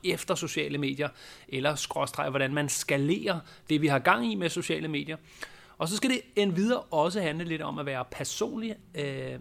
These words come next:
altså at være synlig som person på en Facebook-side, side på vegne af sin virksomhed. Øhm, det giver mig anledning til lige at nævne den poll, jeg har skudt i luften.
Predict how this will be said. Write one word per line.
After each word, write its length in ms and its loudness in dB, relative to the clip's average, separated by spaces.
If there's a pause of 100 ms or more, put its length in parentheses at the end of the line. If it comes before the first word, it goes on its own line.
altså 220 -8
at 60 -4
være 140 -2
synlig 500 2
som 220 -2
person 420 -4
på 120 2
en 60 0
Facebook-side, 720 -2 (100)
side 280 -2
på 120 -4
vegne 340 4
af 160 2
sin 160 -2
virksomhed. 380 -4 (760)
Øhm, 400 -2 (380)
det 140 6
giver 160 6
mig 100 6
anledning 240 2
til 140 2
lige 80 4
at 60 4
nævne 200 2
den 320 0
poll, 320 6
jeg 120 0
har 80 0
skudt 400 -2
i 180 0
luften. 540 0